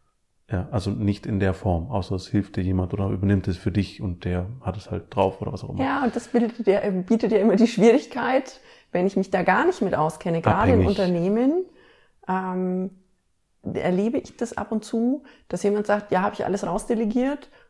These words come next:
Speaker 1: Mhm.
Speaker 2: und dann irgendwann das böse Erwachen kommt, weil wenn ich's nur rausdelegiert habe, kann ich ja selber nicht kontrollieren, macht der andere das wirklich in dem Sinn,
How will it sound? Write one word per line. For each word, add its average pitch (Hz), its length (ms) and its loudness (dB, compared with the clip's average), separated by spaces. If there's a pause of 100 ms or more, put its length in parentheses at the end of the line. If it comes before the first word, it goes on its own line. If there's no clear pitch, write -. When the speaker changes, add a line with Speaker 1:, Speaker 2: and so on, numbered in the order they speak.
(120)
Speaker 1:
Mhm. - 80 2
Speaker 2:
und 202 160 2
dann 185 140 0
irgendwann 190 320 4
das 185 80 -4
böse 202 280 4
Erwachen 202 320 -2
kommt, 214 320 -2
weil 185 280 0 (120)
wenn 180 160 0
ich's 196 160 -8
nur 240 280 2
rausdelegiert 208 720 -4
habe, 196 400 -6 (340)
kann 180 200 -4
ich 185 100 -8
ja 190 80 -4
selber 190 280 -2
nicht 185 200 -4
kontrollieren, 190 800 -4 (200)
macht 170 260 -8
der - 120 -8
andere 202 260 -4
das - 200 -18
wirklich 196 300 -6
in 185 120 -2
dem 180 220 0
Sinn, 226 480 0